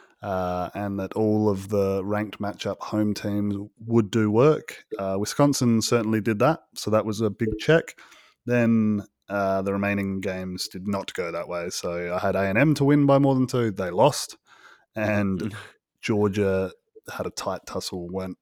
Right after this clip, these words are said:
Speaker 1: able to blow away Notre Dame like I was perhaps predicting.
Speaker 2: Okay, let's have a quick look at the Aussies in action in the punting side of things, predominantly. Um, who has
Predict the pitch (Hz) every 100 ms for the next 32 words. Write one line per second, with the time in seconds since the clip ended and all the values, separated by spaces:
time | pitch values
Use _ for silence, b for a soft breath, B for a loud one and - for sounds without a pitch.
0 | - 98 90 92 - 95 90 95 92 92
1 | 90 90 90 92 92 87 B B B -
2 | 117 110 123 147 196 185 170 - 147 139
3 | 131 120 - - _ - 110 104 - -
4 | 101 82 85 82 - _ _ _ _ _
5 | _ _ _ B B B B _ 127 120
6 | - 117 120 131 - 127 117 135 131 -
7 | 113 131 - 127 120 - 117 - 123 123
8 | 117 107 - 117 110 104 - - - -
9 | 139 127 123 - 123 104 98 - - 160
10 | - 160 156 156 - - 139 139 135 -
11 | 151 180 170 - - 165 165 190 208 180
12 | B B B - 113 113 110 110 - _
13 | - - - 131 117 113